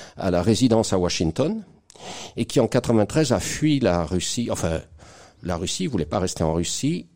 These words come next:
et est passé du côté et au service des Américains. Et il a été avec Poutine, euh, au même moment à l'Institut,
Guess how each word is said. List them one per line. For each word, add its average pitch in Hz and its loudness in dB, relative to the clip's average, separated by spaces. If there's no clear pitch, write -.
et 101 2
est 98 2
passé 139 2
du 95 6
côté 139 2
et 110 6
au 113 6
service 117 0
des 98 2
Américains. 90 0
Et 131 4
il 135 6
a 170 8
été 160 2
avec 123 0
Poutine, 180 0
euh, 92 -4
au 95 2
même 117 6
moment 131 6
à 110 2
l'Institut, 151 0